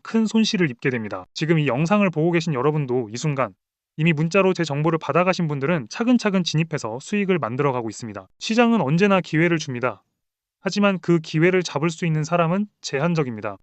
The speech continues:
특히 지금은 정말 기회의 골든타임이라고 말씀드릴 수 있습니다.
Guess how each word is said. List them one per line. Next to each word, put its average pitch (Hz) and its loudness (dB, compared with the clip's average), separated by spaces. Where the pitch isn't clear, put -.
특히 226 -2
지금은 190 0
정말 170 2
기회의 190 0
골든타임이라고 185 0
말씀드릴 151 0
수 151 -8
있습니다. 117 -4